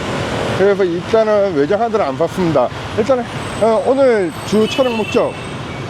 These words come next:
핸드폰 이거 교체, 배터리 교체하는 거 일단은 오십만 동, 아, 사만 오천 동, 사만 오천 동. 그리고 애점 깨졌을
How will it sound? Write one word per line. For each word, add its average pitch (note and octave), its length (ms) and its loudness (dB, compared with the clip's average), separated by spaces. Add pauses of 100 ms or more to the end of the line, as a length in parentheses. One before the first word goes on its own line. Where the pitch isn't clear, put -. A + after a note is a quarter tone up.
(520)
핸드폰 C4+ 400 2
이거 G#3 220 0
교체, A3+ 420 2
배터리 A#3 380 0
교체하는 F#3+ 480 0
거 F#3 440 2 (600)
일단은 F#3 880 0
오십만 A#3+ 400 2
동, E3 260 0
아, D#3+ 120 2
사만 A3 320 0
오천 G3+ 320 -2
동, F#3+ 160 2 (280)
사만 E3+ 260 2
오천 D#3 300 -2
동. C3 140 2 (560)
그리고 F3+ 360 2 (880)
애점 C#4 320 2
깨졌을 B3 420 2